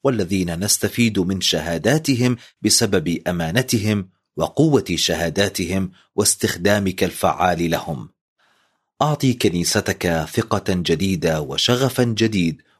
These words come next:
وجوعاً من جديد للحق ولكلمة الحق. ونحن نصلي يا أبانا أن تعطينا تمييزاً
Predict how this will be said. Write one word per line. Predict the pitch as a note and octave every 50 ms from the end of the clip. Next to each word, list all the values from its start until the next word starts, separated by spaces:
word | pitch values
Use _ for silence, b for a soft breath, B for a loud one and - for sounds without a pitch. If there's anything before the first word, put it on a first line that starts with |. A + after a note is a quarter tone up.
| _ -
وجوعاً | A2+ A2+ A2 A2+ F3 F#3 F3+ D#3 - C#3 C3+
من | A#2 G#2+ A#2+ D#3 D#3+ C#3+
جديد | - C3 B2+ B2+ D#3 D3+ F#2+ D2+ C2 C#2 D#2
للحق | E2 D#2 - - - A#2 A2+ - - - - _ _ _ _ _ -
ولكلمة | E2 F2 F2 F2 - - F2 F#2 C3 C#3+ B2+ G#2+ -
الحق. | - - - - F#2 - - - - - - _ _ _ _ _ _ _ _ _ -
ونحن | C3+ D3+ F3 D#3+ - - G#2
نصلي | G2+ G2 F2+ F2+ E2+ - - G2 F2 D#2+ E2 D#2+
يا | D#2+ D#2 - -
أبانا | E2 D2+ F2+ F2 E2 D#2+ D2+ D2 C#2+ - - _ _ _ _ _ _ -
أن | A2+ B2 B2+ B2
تعطينا | - C#3 B2+ A2+ A#2 - C#3 A#2+ A2 G2+ F#2 F2+ E2
تمييزاً | E2 - F#2+ F2+ E2+ F#2 A2+ A#2+ A2+ F#2+ G2+ G2+ F#2+ F#2+